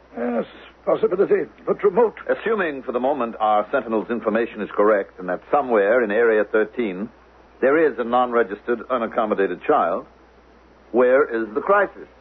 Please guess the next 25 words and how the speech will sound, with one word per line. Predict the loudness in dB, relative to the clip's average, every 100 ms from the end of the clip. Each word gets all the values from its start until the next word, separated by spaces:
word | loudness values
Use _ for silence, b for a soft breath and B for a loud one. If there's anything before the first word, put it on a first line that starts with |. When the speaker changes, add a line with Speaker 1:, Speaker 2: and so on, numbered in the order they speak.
| -14
Speaker 1:
As | -6 -4
you | -2 0
well | 2 4 4
know, | 2 2 0
Vignor, | -2 -2 -2 -2 -4 -8 _ _ _ b b b b 0
our | 2 4
genetic | 2 0 0 0 0 -4 -6
makeup | 0 0 0 0
is | -2
different. | -2 -6 -6 -18 -20 _ -20 _ _ _ _ -10
We | -4
can | -4
experience | -4 0 2 2 0 -2
neither | 0 2
anger, | 4 2 4 4 4 -2
nor | -4
joy, | 0 2 4 4 2 -4 -4
nor | 0
remorse. | 0 2 2 2 -2 -20 _ _ b b b b b _ -2
But | -2 0
we | -2
do | 2 2
have | 4 0 0
the | 0
capacity | 0 0 0 -2 -4